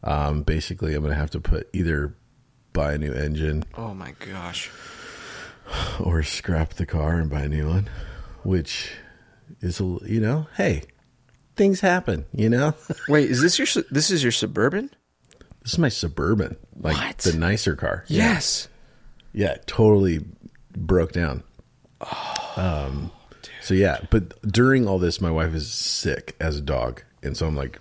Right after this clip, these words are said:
Speaker 1: running the kids to school and just doing all the stuff that she does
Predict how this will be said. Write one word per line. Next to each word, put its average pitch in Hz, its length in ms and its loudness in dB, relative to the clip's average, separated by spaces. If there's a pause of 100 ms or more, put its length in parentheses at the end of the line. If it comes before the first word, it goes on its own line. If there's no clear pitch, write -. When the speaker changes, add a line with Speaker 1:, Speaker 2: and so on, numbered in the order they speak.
Speaker 1:
running 73 240 -2
the 73 60 -4
kids 71 180 -4
to 69 60 -8
school 104 500 2
and 67 160 -4 (640)
just - 200 -4
doing 90 160 4
all 78 80 2
the 78 80 -2
stuff 82 260 0
that 69 120 -4
she 107 380 2
does 73 680 -2